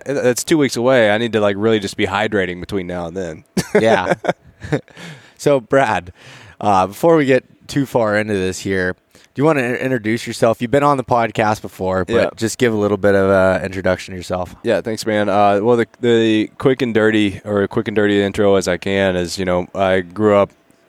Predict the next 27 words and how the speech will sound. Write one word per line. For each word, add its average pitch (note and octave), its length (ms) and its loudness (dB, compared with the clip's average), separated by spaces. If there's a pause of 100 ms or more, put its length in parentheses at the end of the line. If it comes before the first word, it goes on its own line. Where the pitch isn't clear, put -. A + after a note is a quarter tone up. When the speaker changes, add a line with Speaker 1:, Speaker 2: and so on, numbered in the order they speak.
Speaker 1:
in G#2 200 -4
the F#2 60 -2
Appalachian G2+ 640 0
Mountain G2 240 0
Range. G#2+ 380 -2
Um, F#2 340 0
you F#2+ 60 -6
know, F#2 160 0
we F#2+ 200 -2
have G2 180 0
that G2 140 2
in F#2 80 -12
common. F#2+ 340 -2 (420)
Um, F2 460 0 (560)
I've A#2 200 -2
got, G2+ 400 0
uh, F2 280 -6
I G2+ 80 -4
like G2+ 160 -2
to G2 80 -6
whitetail, G2+ 580 0 (240)
uh, E2+ 380 -6 (100)
whitetail G#2 380 0
hunt, G#2+ 360 -2
turkey A2 240 -4
hunt, G#2+ 200 0
squirrel, G#2 500 0